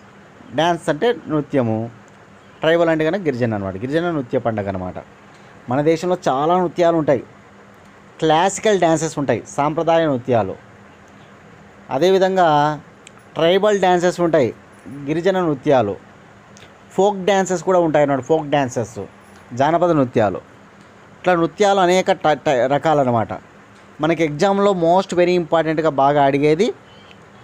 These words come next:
క్లాసికల్ డ్యాన్సెస్ బాగా అడుగుతూ ఉంటాడు. ఎందుకంటే చాలా తక్కువ ఉంటాయి అన్నమాట classical డ్యాన్సెస్.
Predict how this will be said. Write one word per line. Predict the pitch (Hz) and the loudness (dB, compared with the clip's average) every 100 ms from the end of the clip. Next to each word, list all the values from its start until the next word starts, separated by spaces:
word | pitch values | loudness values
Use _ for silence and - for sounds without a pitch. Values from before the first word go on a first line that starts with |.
| - | -6
క్లాసికల్ | 185 180 214 - 240 226 | 0 2 2 0 0 2
డ్యాన్సెస్ | 190 175 180 226 | 2 2 0 -4
బాగా | 202 156 143 | 0 2 2
అడుగుతూ | 123 120 117 | 2 0 -2
ఉంటాడు. | 101 95 90 - - - - - - 147 | -4 -6 -10 -14 -20 -20 -20 -20 -14 -6
ఎందుకంటే | 190 226 233 | 0 2 2
చాలా | 180 202 | 2 0
తక్కువ | 190 160 - 220 | -2 -4 0 2
ఉంటాయి | 185 160 | 4 2
అన్నమాట | 139 127 | 2 0
classical | 131 127 - 127 | -2 -2 -2 -2
డ్యాన్సెస్. | 113 98 101 - | -2 -4 -10 -14